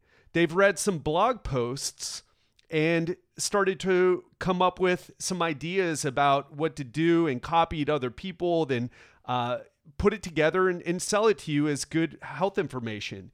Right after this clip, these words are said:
And what they are is experts in marketing. And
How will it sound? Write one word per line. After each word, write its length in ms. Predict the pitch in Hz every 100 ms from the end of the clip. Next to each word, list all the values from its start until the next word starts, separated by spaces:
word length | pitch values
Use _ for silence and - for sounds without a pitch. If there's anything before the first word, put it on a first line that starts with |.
| _ - _ -
And 300 | 147 156 156
what 220 | 151 175
they 100 | 175
are 260 | 185 220 175
is 160 | 143
experts 460 | - 151 - 175 -
in 60 | 185
marketing. 580 | 160 202 226 180 98 90 _ _ _ _ _ _ _ _ -
And 360 | 175 170 165